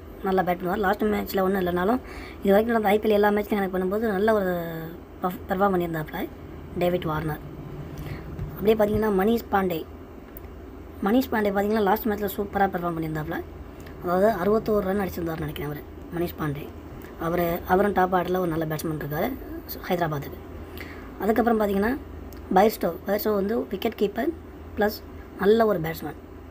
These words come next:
நல்லா சூப்பரா நல்ல ஃபார்ம்ல இருக்கக்கூடிய ஒரு batsman. இவரும், ஆ, last மேட்ச்ல ஃபிஃப்டி அடிச்சிருக்காரு. இந்த மேட்ச்லயும் நல்லா ஆடுவார்னு நம்புறேன்.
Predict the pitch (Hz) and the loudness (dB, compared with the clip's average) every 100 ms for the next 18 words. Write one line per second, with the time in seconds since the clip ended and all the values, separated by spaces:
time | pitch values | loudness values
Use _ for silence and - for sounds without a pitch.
0 | - - 180 175 - 202 - 208 196 175 | -18 -10 -4 -4 -2 -4 0 0 0 2
1 | 208 220 - 190 202 180 170 170 185 165 | 4 4 2 2 2 -2 -4 -2 -2 -4
2 | 156 - 147 - - - - - - 190 | -6 -6 -8 -10 -14 -14 -16 -16 -8 2
3 | 196 220 240 262 - - - 196 185 185 | 4 6 4 -2 -12 -12 -6 2 4 4
4 | 202 196 185 185 214 214 196 - 175 156 | 4 2 -2 -2 -2 -2 -4 2 2 0
5 | 165 151 147 - - - - - - - | -6 -6 -8 -12 -16 -16 -16 -16 -16 -8
6 | 180 190 196 208 196 190 180 180 175 202 | 0 2 4 4 4 6 4 2 2 0
7 | 175 165 208 | 0 -2 -6